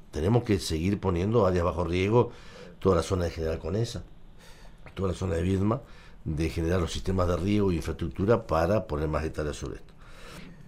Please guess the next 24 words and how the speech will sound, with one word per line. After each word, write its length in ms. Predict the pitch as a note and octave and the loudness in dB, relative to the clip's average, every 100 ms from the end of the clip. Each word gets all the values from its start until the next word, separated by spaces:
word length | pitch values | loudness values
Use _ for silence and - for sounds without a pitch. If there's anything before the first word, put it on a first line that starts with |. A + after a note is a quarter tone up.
| - - - - - | -20 -20 -20 -20 0
Tenemos 320 | - A#2 C#3+ C3 | 8 10 10 10
también, 420 | A2+ B2 D#3 - - - - - - - - - - | 6 6 6 2 -10 -14 -18 -20 -20 -18 -18 -8 -2
eh, 200 | G#2 E2 D#2+ - | 0 0 -4 -6
la 140 | E2 F2+ | -2 -2
oportunidad 560 | E2 F#2 F#2+ F#2 A2 | -2 0 2 2 2
que, 240 | - G#2 - - - | 2 0 0 -8 -10
que, 600 | - D#2 D2 C#2+ C#2 B1+ - | -6 -4 -2 -2 -4 -6 -8
que 120 | - C2 | -8 -8
usted 200 | - F2 | -4 0
planteaba 600 | G2+ G2 G2 G2+ A#2 G2 | 2 2 4 6 8 6
en 160 | D#2+ | 2
cuanto 760 | C#2+ E2+ E2+ F2 - G#2+ G2 C2+ | -4 -2 0 0 2 2 2 0
a, 400 | D2+ D2 C2+ C2+ - - - - | -4 -4 -6 -10 -16 -20 -16 -4
a 80 | |
Vaca 200 | D#2 D2+ | -2 0
Muerta. 340 | D2+ C#2+ A#1+ - | 0 -2 -4 -6
Vaca 180 | D2+ D#2+ | -4 0
Muerta 280 | G#2 A2 | 2 2
para 140 | F2 F2+ | 2 0
nosotros 320 | F2+ F#2+ C#2+ | 0 -2 -4
tiene 220 | E2+ D2+ | -4 -2
algunas 320 | C#2 E2 G#2 | 0 0 0
cosas 280 | F#2+ A2 G#2+ | 0 0 0
negativas, 460 | A2 A2+ A#2 C3 | 0 0 0 0